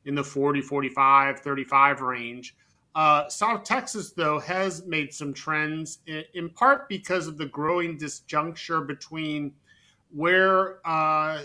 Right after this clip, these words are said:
Hispanics, who are the overwhelming majority of the South Texas population, places like Cameron, Hidalgo, but also uh, Webb County, Laredo, and going all the way up to Nueces County, Corpus Christi,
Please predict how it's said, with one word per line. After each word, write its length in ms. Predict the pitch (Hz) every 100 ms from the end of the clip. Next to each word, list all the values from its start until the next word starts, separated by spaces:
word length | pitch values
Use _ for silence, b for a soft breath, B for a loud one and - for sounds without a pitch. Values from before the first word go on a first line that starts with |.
| 135
Hispanics, 640 | 143 - 190 175 175 -
who 160 | 160 156
are 140 | 147
the 100 | 139
overwhelming 460 | 147 147 151 147 143
majority 500 | 131 131 143 143 143
of 100 | 131
the 40 |
South 300 | - 151 139
Texas 260 | 143 - 127
population, 840 | - 131 - 135 143 139 131 110
places 240 | 107 117 127
like 180 | 127 -
Cameron, 680 | 135 131 131 131 131 131 131
Hidalgo, 800 | 127 123 123 127 123 131 131 143
but 120 | 180
also 440 | 170 - 170 160 - b b b
uh, 140 | 147
Webb 320 | 139 143 139 -
County, 340 | 135 135 139
Laredo, 720 | 131 131 127 131 131 135 135
and 220 | 135 135 123
going 220 | 131 131
all 120 | 131
the 60 | 131
way 100 | 131
up 140 | 127
to 80 | 131
Nueces 420 | 131 135 - 123
County, 360 | - 131 131 127
Corpus 380 | 135 127 123
Christi, 540 | - 185 190 - 127